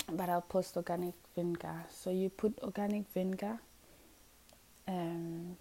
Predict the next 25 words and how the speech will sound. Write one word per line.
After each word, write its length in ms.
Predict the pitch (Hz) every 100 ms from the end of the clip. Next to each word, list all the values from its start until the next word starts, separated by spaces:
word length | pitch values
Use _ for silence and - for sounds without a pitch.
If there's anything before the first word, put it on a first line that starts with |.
| - - - -
garlic, 460 | 196 190 196 233 196
a 40 |
handful 420 | 180 185 - 175
of 140 | 165 -
garlic, 760 | 208 208 208 208 208 - - - 277
a 60 |
hand-, 280 | 175 180 185 -
um, 560 | 190 180 175 175 180 190 - 185 180
a 80 | -
handful 340 | 185 180 180
of 120 | 175 196
onions, 640 | 220 220 214 214 208 - -
ginger, 560 | 196 196 190 190 185 190 - - - - - - -
lemon 520 | 185 190 190 185 185
with 160 | 165 -
the 100 | 165
cut, 320 | - 180 -
the, 180 | 175 170
the 100 | -
cut 340 | 170 - 185 -
up 160 | 175
pieces 340 | - 185 - 175
of 120 | 170
lemon, 560 | 185 208 208 208 208 -
turmeric, 680 | - 175 180 190 190 190 -